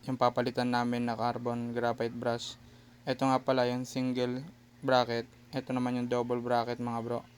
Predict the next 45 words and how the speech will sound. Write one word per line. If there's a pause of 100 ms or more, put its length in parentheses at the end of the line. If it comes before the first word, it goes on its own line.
(460)
Yan
yung
mga
brush
holder. (1600)
Bali,
kung
mapapansin
nyo,
mga
bro,
bumaba
na
kami
dyan
at (160)
ichinek
namin
ng
maigi. (560)
Ito
nga
pala
yung
double
bracket
brush
holder,
mga
bro. (720)
May
spring
lang
naman
yan,
kung
mapapansin
nyo,
mga
bro.
Inaangat
ko
lang
ng
konti.